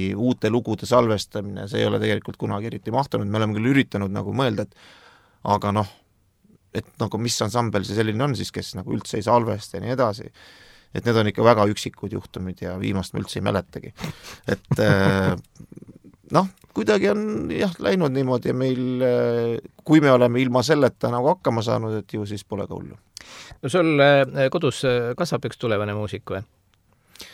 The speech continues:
Speaker 1: Jaa, noh, eks, äh,
Speaker 2: Muusikakoolis ta käib, eks
Speaker 1: mina
Speaker 2: ole?
Speaker 1: talle ei ütle, mida ta tegema peab, aga ta on praegu parasjagu kaheksa-aastane ja käib muusikakoolis, õpib
Speaker 2: Mhm.
Speaker 1: viiulit ja, ja noh, nii palju ma muidugi kuulen küll, et,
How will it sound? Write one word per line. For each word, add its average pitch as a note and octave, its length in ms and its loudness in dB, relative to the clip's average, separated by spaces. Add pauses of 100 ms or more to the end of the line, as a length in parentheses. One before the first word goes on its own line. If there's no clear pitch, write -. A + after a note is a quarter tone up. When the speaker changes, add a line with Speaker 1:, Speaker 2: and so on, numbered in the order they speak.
(1600)
Speaker 1:
Jaa, A#2+ 440 6 (480)
noh, A#2+ 300 -4
eks, - 180 -6 (180)
äh, B2 140 -2 (240)
Speaker 2:
Muusikakoolis C#3+ 640 0
ta C#3+ 100 -2
käib, C#3 240 0
eks B2+ 80 -2
Speaker 1:
mina D3 220 6
Speaker 2:
ole? C3 80 4
Speaker 1:
talle B2+ 260 2
ei D#3+ 80 4
ütle, B2+ 240 2
mida A#2+ 240 2
ta C#3+ 80 -2
tegema F#3 320 0
peab, B2+ 240 4
aga B2 280 0
ta B2+ 120 0
on C3 80 -4
praegu B2 240 0
parasjagu B2+ 460 0
kaheksa-aastane C#3+ 800 -2
ja B2+ 240 0
käib B2+ 260 -4
muusikakoolis, C#3 480 -6
õpib C#3+ 220 -6
Speaker 2:
Mhm. C3 80 -2
Speaker 1:
viiulit C#3+ 420 0
ja, B2 140 2 (480)
ja C3 140 4
noh, B2 120 0
nii D3 160 2
palju B2+ 280 6
ma B2 260 0
muidugi A#2+ 640 -6 (720)
kuulen A#2+ 400 4
küll, B2+ 200 0
et, A2 200 -4